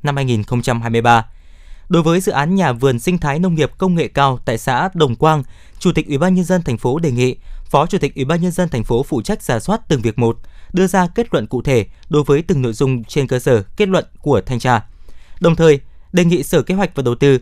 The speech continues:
phối hợp với các ngành rà soát lại lợi ích, trách nhiệm, nghĩa vụ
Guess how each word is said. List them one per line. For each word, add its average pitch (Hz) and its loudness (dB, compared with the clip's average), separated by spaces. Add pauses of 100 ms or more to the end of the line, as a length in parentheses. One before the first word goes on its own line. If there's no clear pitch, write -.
(180)
phối 185 0
hợp 208 -4
với 139 4
các 220 0
ngành 147 0
rà 117 0
soát 202 -4
lại 135 0
lợi 117 0
ích, 220 -2 (140)
trách 226 -2
nhiệm, 160 2
nghĩa 147 -4
vụ 165 0